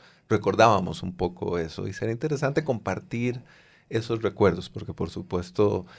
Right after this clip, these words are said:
serán distintos y muy probablemente complementarios. ¿Qué, qué recuerdan de esa tienda de delicatessen que estuvo ubicada en la avenida central de San José?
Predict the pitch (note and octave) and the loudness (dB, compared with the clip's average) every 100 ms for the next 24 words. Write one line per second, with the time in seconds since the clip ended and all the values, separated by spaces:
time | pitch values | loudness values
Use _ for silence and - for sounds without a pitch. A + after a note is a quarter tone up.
0 | - - G2 G2+ A2 - A#2 A2+ F2+ E2+ | -6 2 4 4 2 -2 0 0 -2 -4
1 | F2 E2 - E2+ F2 F#2 F2 F2+ F#2+ - | -4 -4 -2 0 0 -2 -4 -6 -12 -10
2 | E2+ D#2 E2+ D2+ D2+ E2 E2 D#2 D2+ - | -10 -8 -8 -6 -4 -2 -2 -6 -8 -4
3 | A#2 - D#3 D#3+ E3+ D3+ C#3 D3 C#3+ B2 | -4 0 0 2 2 4 4 2 -2 0
4 | A2 B2+ - A#2 A2 A#2 A2 G#2 G2+ - | 0 -2 0 0 2 -2 -2 0 -2 -6
5 | - - - F#2 F2+ F2+ G#2+ A2 A2 - | -8 -10 -2 -2 -2 -4 -4 -4 -6 -10
6 | - - - F2+ - G2 G2+ G2 F#2 F2+ | -20 -20 -16 -14 -6 -2 0 0 0 2
7 | F#2 F2+ F#2 F2+ F2 F2 D#2+ E2 E2+ F2+ | 4 4 4 2 0 -2 -2 -2 -2 -2
8 | E2 F#2 F#2 - D#2+ E2 D2+ E2+ F2 E2 | -2 -2 -4 -4 -4 -2 -2 -2 -8 -6
9 | E2 D#2 - D#2 | -6 -6 -8 -10